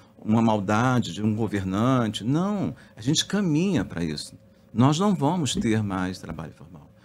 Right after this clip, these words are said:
Ho-, hoje você vai ter ou as gr-, os grandes, enormes, os hiper, ou os individuais. Essa é a história, é, do mundo, entendeu? E, e, e o grande barato vai ser os individuais, né?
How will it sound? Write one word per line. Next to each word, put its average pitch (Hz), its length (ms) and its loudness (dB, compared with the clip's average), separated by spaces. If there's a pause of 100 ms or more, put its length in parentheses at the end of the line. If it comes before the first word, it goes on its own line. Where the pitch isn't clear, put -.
(240)
Ho-, 156 240 0
hoje 165 280 4
você 165 220 -2
vai 131 140 0
ter 95 340 -2
ou 123 140 2
as 147 140 2
gr-, 117 260 4
os 147 240 0
grandes, 113 540 2
enormes, 98 460 2
os 98 220 -6
hiper, 160 360 -4 (280)
ou 170 100 4
os 190 100 2
individuais. 196 880 0
Essa 160 260 0
é - 20 -2
a 123 40 -2
história, 101 420 -4
é, 85 200 -14 (160)
do 101 120 -14
mundo, 82 300 -12
entendeu? 78 320 -16 (440)
E, 107 280 -2 (340)
e, 101 80 2 (200)
e 117 80 6
o 123 40 4
grande 135 480 4
barato 107 760 0
vai 113 160 -2
ser 139 300 -2
os 160 100 -4
individuais, 170 880 -4 (400)
né? 107 300 -2